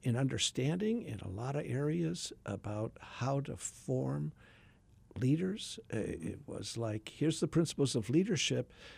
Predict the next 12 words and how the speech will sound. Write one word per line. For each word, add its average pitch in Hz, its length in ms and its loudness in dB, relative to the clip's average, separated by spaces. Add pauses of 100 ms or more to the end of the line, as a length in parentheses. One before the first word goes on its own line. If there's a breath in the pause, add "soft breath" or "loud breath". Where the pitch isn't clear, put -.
(240 soft breath)
but, 131 160 4 (220)
but 117 180 -4
how 160 260 0
do, 208 360 -2
wh-, 139 160 -6 (100)
where's 226 300 2
the 214 120 -2
maturity 147 720 0
to - 160 -4
make 123 240 -2
the 123 120 0
application? - 680 -6